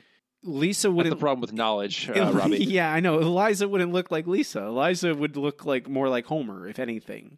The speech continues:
Speaker 1: like, or Abe. You know, like, they would look more Simpsons, the proper, like, male from the male side of the family. They would look like nothing like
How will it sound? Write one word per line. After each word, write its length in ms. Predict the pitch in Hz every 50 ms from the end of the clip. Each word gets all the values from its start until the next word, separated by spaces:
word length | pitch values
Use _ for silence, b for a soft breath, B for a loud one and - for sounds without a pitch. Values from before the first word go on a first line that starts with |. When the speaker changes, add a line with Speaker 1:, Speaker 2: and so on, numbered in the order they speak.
| _ -
Speaker 1:
like, 200 | - 120 110 -
or 160 | - 117 110 -
Abe. 380 | - 117 113 113 101 90 - - - -
You 80 | 123 120
know, 200 | 123 127 131 131
like, 320 | 123 120 117 - - - B B B B B B
they 140 | - 135 139
would 160 | 139 151 151
look 240 | 143 151 160 147 - _ _ _ _ _ -
more 220 | 156 139 139 139
Simpsons, 960 | - - - 165 143 131 - - - 117 104 98 95 92 92 - - - - - -
the 60 | - -
proper, 520 | - - - 151 143 143 - 139 123 117
like, 240 | 110 110 107 101 -
male 460 | - 127 123 131 131 135 135 127 123
from 200 | 117 - 127 117
the 80 | 113 113
male 400 | 113 117 123 127 127 120 120 - B B B B B
side 300 | - - 151 127 123 120
of 60 | 117
the 60 | 110 107
family. 640 | - - 180 170 156 131 127 120 110 110 107 104 b b b b b b b
They 80 | - 120
would 140 | 127 143 143
look 200 | 147 156 151 -
like 140 | 160 143 143
nothing 600 | 160 170 165 165 - 170 143 135 127 127 135 123
like 220 | 123 117 113 _